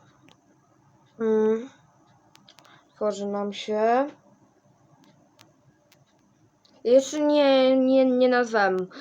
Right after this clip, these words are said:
tej serii. Jak, jakbyście nie wiedzieli. A, i jest nowy plan. Odcinki będą co dwa dni. Więc możecie to. Dobra. Wow.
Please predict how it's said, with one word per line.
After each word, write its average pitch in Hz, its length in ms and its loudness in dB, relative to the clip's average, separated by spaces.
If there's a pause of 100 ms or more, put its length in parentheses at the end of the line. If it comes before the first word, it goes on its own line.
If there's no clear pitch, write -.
(200)
tej 208 180 0
serii. 185 380 0 (640)
Jak, 277 320 0
jakbyście 226 460 0
nie 208 120 -6
wiedzieli. 190 520 -4 (500)
A, 240 380 2
i 254 100 -8
jest 269 160 -4
nowy 247 200 0
plan. 190 260 -4 (300)
Odcinki 285 680 -6
będą 277 580 2 (200)
co 294 300 4
dwa 254 300 2
dni. 214 420 -2 (840)
Więc 247 220 -2
możecie 233 680 0
to. 185 260 -8 (480)
Dobra. 185 480 -2 (960)
Wow. 185 480 -10